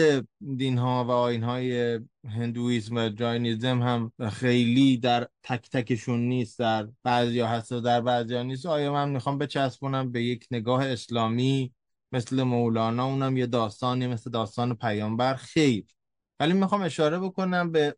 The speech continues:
داریوش شایگان دوباره در کتاب ادیان و مکتب‌های فلسفی هند که نشون می‌ده چجوری عرفان خراسانی ما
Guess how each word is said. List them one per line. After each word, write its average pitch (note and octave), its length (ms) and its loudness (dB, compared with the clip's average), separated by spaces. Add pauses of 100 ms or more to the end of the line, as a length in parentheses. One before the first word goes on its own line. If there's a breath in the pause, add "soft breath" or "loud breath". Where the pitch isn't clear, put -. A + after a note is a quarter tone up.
(140)
داریوش C3 440 0
شایگان C3+ 420 -2
دوباره B2 400 0
در A#2+ 200 -2
کتاب A#2+ 360 -4
ادیان A#2 520 -2
و B2+ 120 -2
مکتب‌های A2+ 640 -2
فلسفی G#2+ 600 -4
هند B2+ 460 -2 (100)
که B2 120 2
نشون C3 440 2
می‌ده C3+ 340 2
چجوری C3 640 0
عرفان C#3+ 440 0
خراسانی A2+ 760 -4
ما A#2+ 360 -2